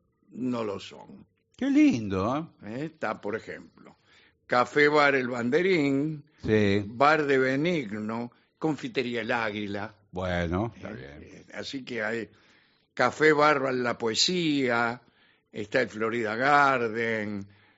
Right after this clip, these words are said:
Speaker 1: está la Confitería del Molino, está, por supuesto, el Gran Café Tortoni,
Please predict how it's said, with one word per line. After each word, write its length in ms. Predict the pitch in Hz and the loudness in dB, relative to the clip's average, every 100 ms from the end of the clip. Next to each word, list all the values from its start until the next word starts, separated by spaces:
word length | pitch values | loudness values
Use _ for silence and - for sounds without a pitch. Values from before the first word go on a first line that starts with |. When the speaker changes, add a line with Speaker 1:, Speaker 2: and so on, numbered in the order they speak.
| _ | _
Speaker 1:
está 500 | 113 101 - 127 120 | -10 -6 -2 0 0
la 100 | 113 | -2
Confitería 480 | 113 107 98 104 104 | -6 -8 -8 -6 -6
del 120 | 95 | -6
Molino, 960 | 92 95 117 123 123 104 104 104 120 - | -8 -8 -6 -6 -6 -6 -6 -6 -8 -10
está, 320 | - 120 123 | -10 -6 -8
por 120 | 95 92 | -8 -14
supuesto, 720 | 101 104 117 - - 107 104 _ _ _ | -14 -8 -6 -6 -8 -8 -10 _ _ _
el 180 | 110 113 | -6 -2
Gran 240 | 123 120 | -2 -2
Café 320 | 107 107 117 104 | -6 -6 -6 -6
Tortoni, 960 | - 95 104 - 135 120 104 98 113 | -10 -12 -12 -4 -4 -2 -6 -8 -10